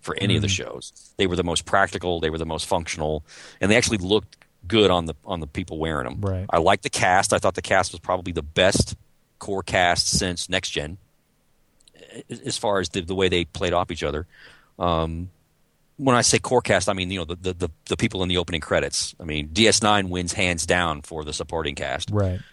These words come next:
Speaker 1: But I thought the core cast was probably the most interesting since Next Gen. Um, I just think it takes a bad rap in some areas. It's, it, it's got its flaws, sure. Lo-, some of those stories are kinda thin and some of 'em plot along. I thought the whole temporal Cold War thing was a waste of space.
Speaker 2: Yeah.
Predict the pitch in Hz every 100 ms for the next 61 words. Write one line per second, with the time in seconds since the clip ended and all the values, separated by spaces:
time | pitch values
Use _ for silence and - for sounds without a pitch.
0 | - 92 85 78 - 85 101 85 - -
1 | 101 87 87 80 82 - 87 82 82 80
2 | 98 85 85 80 71 87 73 80 78 -
3 | 69 73 - _ _ _ _ _ 78 78
4 | 73 71 73 - 104 127 - 147 143 -
5 | 143 - 98 110 110 107 110 92 - 123
6 | 107 85 98 - 104 101 92 101 127 -
7 | 123 120 117 120 - 95 92 95 90 85
8 | 120 120 - 110 98 92 92 95 98 -
9 | 95 92 85 92 90 85 - 90 87 90
10 | 92 90 - 98 95 85 107 - 107 98
11 | 92 - - 104 92 85 80 - 78 80
12 | 73 78 78 82 - 82 - 82 69 -
13 | 101 95 90